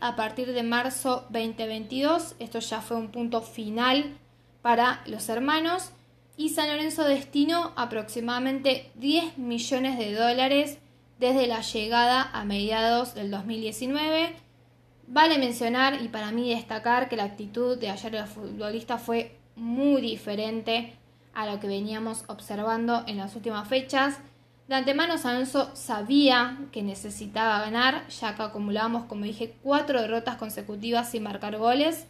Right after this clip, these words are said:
San Lorenzo no le bastaron cuatro minutos para ponerse en ventaja. Recordemos que en los últimos partidos San Lorenzo, por lo general, en los pocos minutos de comienzo ya iba con un gol abajo. Esta jugada comenzó en la zona izquierda con Nicolás Fernández Mercau,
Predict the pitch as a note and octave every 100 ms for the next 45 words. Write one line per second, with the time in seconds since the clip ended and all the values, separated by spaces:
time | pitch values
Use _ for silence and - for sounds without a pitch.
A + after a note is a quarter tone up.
0 | _ _ _ _ _ _ - B3+ C#4 D#4+
1 | D#4+ D4+ E4 E4+ C#4+ - C#4 C#4+ C4+ -
2 | _ - D#4 D#4+ D#4 C4 A3+ A#3 A#3+ D4+
3 | D4+ D#4+ - _ _ _ A3 G#3 G#3+ A3
4 | A#3 B3 A3 A#3 B3+ D4 D4 D#4+ E4 E4
5 | A#3 A3 A3+ C4 C4 A3+ A#3 C4 C4 B3+
6 | A3 G#3+ A#3+ B3+ A3+ A3+ A#3+ G#3+ G#3 G#3
7 | A3 A#3 C4 C4+ - _ _ - G#3+ G3+
8 | G3+ A#3 A#3+ A#3 A3+ A#3 A#3 C4 C#4 -
9 | - _ - G#3 A3 A#3+ C4 B3+ A#3+ C4+
10 | A#3+ B3 A#3+ A#3 A#3 G3 G3+ G#3 G#3 A3
11 | B3 B3+ D4 D#4+ D#4+ - - C4 C4+ C4+
12 | - C4 B3 C4 C4+ A#3+ A#3 A#3 A#3 C#4+
13 | D4+ - G#3+ G#3 A#3 A3+ - - D4 C#4
14 | C#4 C4 C4 G#3 G3+ G#3 G#3 G#3+ A3+ A3
15 | A3+ G#3 A3 A3 - C#4 D#4